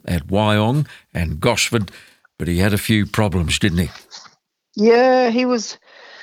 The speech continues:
Speaker 2: he was very, very crippled, poor horse, um, but all he ever wanted to be his whole life was a racehorse. Um, it didn't matter.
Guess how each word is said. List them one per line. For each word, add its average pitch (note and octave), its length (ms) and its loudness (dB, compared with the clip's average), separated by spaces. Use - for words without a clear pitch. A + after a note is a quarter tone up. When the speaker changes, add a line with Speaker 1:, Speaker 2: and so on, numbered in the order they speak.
Speaker 2:
he B3+ 160 4
was C4+ 160 0
very, A3+ 300 0
very G#3 240 2
crippled, G#3 420 -2
poor G3+ 220 -2
horse, G3+ 400 -4
um, G3 380 -2
but G3 280 -2
all A3+ 200 4
he G#3 140 2
ever G#3+ 160 0
wanted G3 300 -4
to F#3+ 60 -10
be F#3+ 120 0
his F#3 140 -6
whole F#3+ 200 -2
life F#3 320 -4
was F3+ 200 -4
a E3+ 100 0
racehorse. G3 560 -2
Um, F3+ 420 0
it F3+ 160 -14
didn't G3+ 400 0
matter. G3 520 2